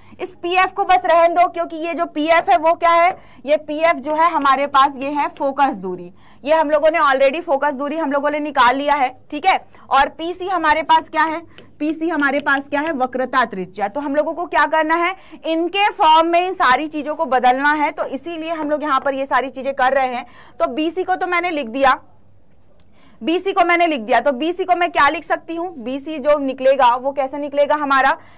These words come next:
ये निकलेगा पीबी माइनस पीसी, ठीक है, पीबी माइनस पीसी और, अ, इसके बाद वाला क्या है, बी डैश सी, इसको भी लिख लेते हैं।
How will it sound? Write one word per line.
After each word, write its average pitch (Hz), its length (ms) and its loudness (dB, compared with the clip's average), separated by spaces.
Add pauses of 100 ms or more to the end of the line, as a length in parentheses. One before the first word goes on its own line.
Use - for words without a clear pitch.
(120)
ये 285 200 0
निकलेगा 294 540 2 (1700)
पीबी 302 560 -2 (1300)
माइनस 269 540 2 (160)
पीसी, 302 460 -8 (280)
ठीक 254 140 -8
है, 359 160 4 (600)
पीबी 320 380 -6
माइनस 330 500 -4
पीसी 339 420 -4 (380)
और, 240 580 4
अ, 262 280 4 (380)
इसके 320 360 -6
बाद 254 380 4
वाला 285 260 4
क्या 285 160 0
है, 330 140 2
बी 269 200 -2
डैश 285 200 4
सी, 277 160 -8
इसको 247 300 -2
भी 320 100 -2
लिख 311 160 -6
लेते 302 240 -2
हैं। 311 200 -2